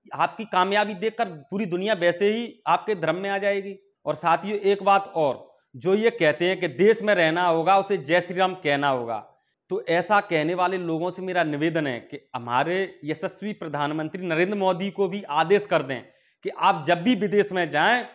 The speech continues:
तो विदेश में जाकर के जय श्री राम का नारा जरूर लगाएं। क्योंकि मैंने कई बार सुना है जब हमारे प्रधानमंत्री नरेंद्र मोदी जी विदेश जाते हैं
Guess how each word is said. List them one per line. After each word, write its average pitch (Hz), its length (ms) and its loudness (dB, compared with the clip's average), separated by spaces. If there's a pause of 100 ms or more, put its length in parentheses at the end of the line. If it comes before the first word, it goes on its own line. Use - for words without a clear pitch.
(440)
तो 220 460 4
विदेश 180 480 4
में 196 200 0
जाकर 165 400 2
के 190 200 2 (300)
जय 143 260 2
श्री 180 180 -10
राम 190 180 0
का 185 120 2
नारा 175 320 2
जरूर 190 320 2
लगाएं। 151 360 2 (300)
क्योंकि 180 360 -2 (220)
मैंने 160 260 0
कई 180 240 0
बार 202 180 4
सुना 165 300 -2
है 180 220 0
जब 180 300 0 (280)
हमारे 135 240 0
प्रधानमंत्री 180 800 -2 (260)
नरेंद्र 180 300 -2
मोदी 175 340 -2
जी 180 160 -6
विदेश 160 340 -4
जाते 156 360 0
हैं 180 160 -4